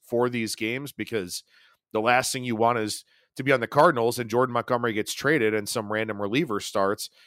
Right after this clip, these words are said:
and all of a sudden the price is, you know, a whole lot different, and you didn't really bet the game based on that. Or even being on the Cubs, where you take them in a dog roll wherever it's posted against Montgomery,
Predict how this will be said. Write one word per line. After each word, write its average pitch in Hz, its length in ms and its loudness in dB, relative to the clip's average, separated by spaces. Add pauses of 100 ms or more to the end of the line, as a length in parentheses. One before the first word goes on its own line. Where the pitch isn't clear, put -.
(160)
and 120 100 -2
all 127 80 4
of 120 80 -2
a 113 40 -6
sudden 120 260 -2
the 104 80 -6
price 107 380 0
is, 101 360 -4 (380)
you 98 80 -6
know, 85 100 -4
a 101 240 -2
whole 120 180 2
lot 98 260 0
different, 110 420 0 (140)
and 104 540 -4 (680)
you 104 120 -2
didn't 117 180 0
really 117 240 0 (200)
bet 131 180 2
the 117 60 -6
game 127 340 0
based 92 320 -6
on 98 160 -4
that. 82 220 -8
Or 120 200 -2
even 135 180 -4
being 135 220 0
on 131 80 -2
the 117 80 -4
Cubs, 135 460 0
where 110 100 -6
you 110 80 -4
take 123 240 -4
them 131 320 2 (460)
in 143 100 -2
a 127 80 4
dog 117 360 6
roll 117 280 8
wherever 117 360 4
it's 95 120 -8
posted 120 420 -2
against 101 300 -6
Montgomery, 113 560 -2